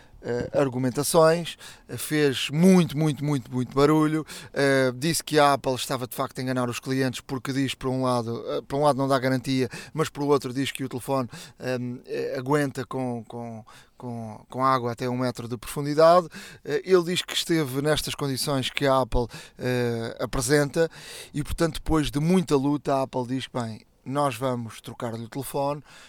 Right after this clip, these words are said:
vamos dar garantia ao telefone, mas esta é, este é um caso sem exemplo e será a última vez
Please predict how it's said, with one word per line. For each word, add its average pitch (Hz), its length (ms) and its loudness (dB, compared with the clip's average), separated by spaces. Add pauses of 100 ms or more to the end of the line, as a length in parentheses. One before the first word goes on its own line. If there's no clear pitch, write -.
(180)
vamos 131 400 0
dar 123 200 -4
garantia 120 400 -4
ao 120 80 -6
telefone, 135 460 -4
mas 139 220 -4
esta 139 400 0 (380)
é, 135 260 0 (100)
este 139 220 -4
é 131 60 -2
um 131 120 -4
caso 131 460 -2
sem 139 240 0
exemplo 135 640 -4
e 135 80 -8
será 127 240 -2 (120)
a 147 60 2
última 147 420 0
vez 135 280 2